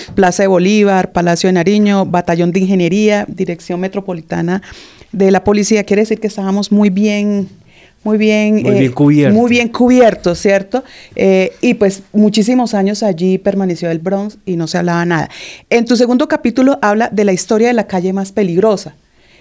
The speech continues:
Speaker 1: que es el relato que tú nos estás contando de cómo ingresar también allí a ese, a ese Bronx. Y luego pasas del futuro del Bronx. Quiero que, eh, que nos hagas un poquito como, como por qué estos dos, eh, capítulos,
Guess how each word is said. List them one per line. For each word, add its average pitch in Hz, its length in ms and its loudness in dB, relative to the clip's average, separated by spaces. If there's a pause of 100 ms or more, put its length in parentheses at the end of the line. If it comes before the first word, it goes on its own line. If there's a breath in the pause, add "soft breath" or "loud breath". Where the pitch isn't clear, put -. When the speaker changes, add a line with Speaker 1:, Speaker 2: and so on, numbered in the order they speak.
(120)
Speaker 1:
que 208 140 0
es 196 200 -2
el 214 200 2
relato 185 320 0
que 240 100 -4
tú 196 120 -4
nos 185 140 -2
estás 190 280 -6
contando 190 480 -6 (320 soft breath)
de - 320 -4
cómo 240 260 0
ingresar 196 460 -4
también 190 460 -4
allí 180 460 -4
a 175 180 -4
ese, 170 400 -4
a 175 100 0
ese 185 160 0
Bronx. 170 240 -2 (260 loud breath)
Y 233 100 2
luego 240 280 2
pasas 240 380 -2
del 196 140 2
futuro 190 420 -2
del 202 180 0
Bronx. 165 480 -4 (300 soft breath)
Quiero 233 240 0
que, 269 180 0
eh, 190 120 -2
que 208 140 0
nos 190 160 0
hagas 202 220 -2
un 233 80 0
poquito 226 460 -4
como, 180 420 -8 (380 soft breath)
como 185 500 2 (600)
por 214 240 2
qué 262 240 2
estos 254 360 0
dos, 262 340 0
eh, 226 220 -2
capítulos, 240 760 -2